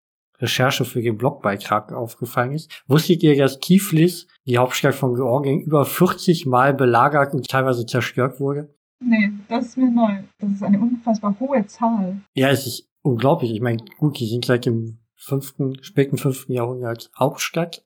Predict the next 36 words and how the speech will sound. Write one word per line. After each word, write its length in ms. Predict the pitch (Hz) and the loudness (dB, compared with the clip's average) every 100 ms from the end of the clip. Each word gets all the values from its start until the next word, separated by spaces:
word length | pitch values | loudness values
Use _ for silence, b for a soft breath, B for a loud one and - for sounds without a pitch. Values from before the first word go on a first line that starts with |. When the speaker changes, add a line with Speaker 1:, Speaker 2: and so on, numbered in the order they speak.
| _ | _
Speaker 1:
aber 260 | - 120 120 | -10 -4 -4
das 220 | 117 - | -4 -6
ist 180 | 123 - | -10 -8
trotzdem 460 | - 143 - 139 139 | -6 -6 -4 -4 -2
nicht 260 | 151 - | -4 -6
gerade 380 | - 147 147 143 | 0 2 2 0
ein 320 | 135 143 135 | 0 -4 -6
großer 420 | 123 143 131 160 | -4 0 2 2
Abstand 560 | 123 - - 117 117 - | 0 -2 -2 -2 -2 -2
der 180 | 113 120 | 0 0
unzerstörten 760 | 123 - 120 - 143 - 185 - | -4 -4 -6 -2 -4 -2 -2 -2
<laughs> 360 | - - - - | -4 -4 -4 -2
Stadt. 580 | - - - 180 - - _ _ - | 0 0 2 0 0 -4 _ _ 0
Heute 280 | 127 160 156 | 2 4 2
sind 160 | 156 | 4
natürlich 300 | 156 139 143 | 2 4 2
die 140 | - 127 | 0 0
Touristen, 600 | 135 127 160 - 208 - _ | 2 2 0 -4 -8 -8 _
und 220 | 123 117 | -8 -6
das 200 | 120 120 | -6 -4
nehme 160 | 120 | -4
ich 100 | 117 | -4
jetzt 180 | 117 - | -6 -6
mal 140 | 110 104 | -6 -6
so 80 | |
als 180 | 104 104 | -8 -6
Überleitung 600 | 147 117 104 107 - 117 | -4 -4 -2 -4 -4 -8
für 180 | - 120 | -6 -6
den 140 | 110 110 | -6 -6
Anfang, 400 | 131 - 127 131 _ | -6 -4 -6 -6 _
so 120 | - | -8
ein 60 | 110 | -2
bisschen 460 | 131 - 127 117 - | 0 2 0 0 0
Land 240 | 131 180 | 2 6
und 140 | 147 131 | 6 6
Leute. 540 | 131 165 190 196 | 6 6 4 2